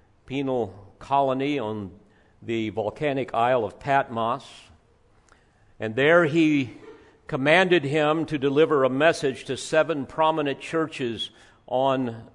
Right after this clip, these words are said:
the mainland. And the primary and stated purpose of these letters to the seven churches is to issue a, a warning to them because of specific sins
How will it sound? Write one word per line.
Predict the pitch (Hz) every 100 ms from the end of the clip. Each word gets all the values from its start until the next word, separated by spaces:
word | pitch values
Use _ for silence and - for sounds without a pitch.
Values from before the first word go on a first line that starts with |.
| -
the | 131
mainland. | 147 151 151 135 120 95 78 - _ _ _ _ _ _ _ _ _ _ _ - _
And | 107
the |
primary | 104 156 160 156 151 156
and | 131
stated | - 151 147 135 - -
purpose | - 208 208 139 -
of | - 127 113
these | 131 127 113 - - - _
letters | 120 123 127 143 139
to | - 127
the | 110 120
seven | 107 - 139 127 120
churches | - 143 131 - 139 143 - - - _
is | 123 127
to | - 143 131 139
issue | 139 147 - 143 135 95 - _ _ _ _ _ _ _ _ _ _ _
a, | - 117 -
a | 123
warning | 127 160 208 214 151
to | - 123
them | 104 104 98 113
because | 110 123 135 131 127
of | 127 117
specific | - - 127 - 156 160 -
sins | - - 180 147 117 120 113